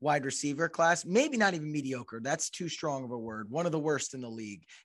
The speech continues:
and a terrible offensive line. So I'm gonna give the guy credit. Like, he can, he can play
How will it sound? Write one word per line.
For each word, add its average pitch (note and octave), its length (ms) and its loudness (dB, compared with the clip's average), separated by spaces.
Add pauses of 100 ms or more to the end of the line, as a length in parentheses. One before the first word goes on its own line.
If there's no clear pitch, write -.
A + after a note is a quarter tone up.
and E3 120 -2
a C#3+ 80 0
terrible D#3+ 480 2
offensive D#3 400 0
line. D#3 220 2
So C#3 100 -6 (240)
I'm B3+ 80 6
gonna D#4+ 100 0
give D4+ 140 4
the G#3+ 80 -2
guy F3 180 6
credit. A2+ 420 -8
Like, B2 200 -10 (220)
he A3 220 0
can, A3 340 0 (180)
he A3 160 -6
can G#3+ 180 -2
play D#3 540 4